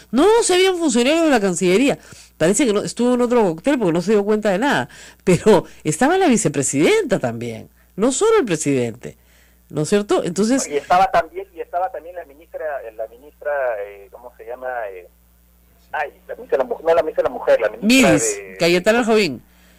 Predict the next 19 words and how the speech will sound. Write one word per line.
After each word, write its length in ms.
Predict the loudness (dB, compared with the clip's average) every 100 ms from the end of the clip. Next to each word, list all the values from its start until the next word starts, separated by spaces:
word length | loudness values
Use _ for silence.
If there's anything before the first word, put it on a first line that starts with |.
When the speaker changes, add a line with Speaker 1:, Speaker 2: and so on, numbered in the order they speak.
| _ _ _ _ _ -14
Speaker 2:
Exactamente, 720 | -8 -8 -2 -2 -2 -8 -4
ella 80 | 0
Speaker 1:
Claro. 140 | 2 4
Speaker 2:
también 140 | 2
estaba, 280 | 4 4 4
o 60 | 2
sea, 100 | -2 -4
habían, 280 | -4 -2 -2 -4 _ _ _
había 260 | -10 -4 -6
ministros, 480 | -6 -14 -14 -8
habían 240 | -4 -2 -4
funcionarios 360 | -4 -2 0
de 60 | 2
gobierno, 220 | 0 -2 -2
pero 140 | -4
no 40 |
estaba 220 | 0 2 2
la 80 |
Cancillería. 500 | 0 -6 -10 -6 -4